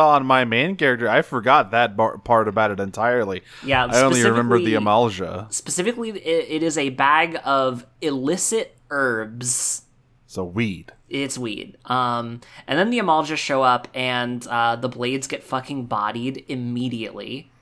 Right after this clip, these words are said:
Speaker 1: Yeah. And then, after all that is done with, you actually do get a little bit of voice narration. Um, and it, this, this voice, who is the kind of narrator, every expansion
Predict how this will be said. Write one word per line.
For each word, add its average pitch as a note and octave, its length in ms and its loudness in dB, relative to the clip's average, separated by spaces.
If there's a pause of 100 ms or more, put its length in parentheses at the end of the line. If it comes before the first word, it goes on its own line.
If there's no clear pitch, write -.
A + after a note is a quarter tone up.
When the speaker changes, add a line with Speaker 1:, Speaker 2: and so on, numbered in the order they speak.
(360)
Speaker 1:
Yeah. C#2+ 180 -8 (1200)
And C#3 180 0
then, F3+ 460 4
after D3+ 640 4
all C3 200 4
that B2 180 6
is B2+ 120 -4
done A#2 220 4
with, A2 320 -2
you C3 200 2
actually C#3+ 400 0
do G#3+ 280 -2
get D3 200 4
a B2 60 2
little B2+ 200 2
bit A#2+ 120 -2
of G#2+ 120 0
voice G#2+ 340 -4
narration. F#2+ 680 -8 (240)
Um, A#2+ 640 0 (1000)
and C3 560 2
it, B2 500 -2
this, B2+ 220 0
this A#2+ 540 -2
voice, C3+ 800 0 (140)
who B2+ 240 -4
is A#2 340 -4
the A2 180 -8
kind A2+ 260 -4
of G#2 100 -4
narrator, A#2 600 4
every F3 400 0
expansion A#2 840 -2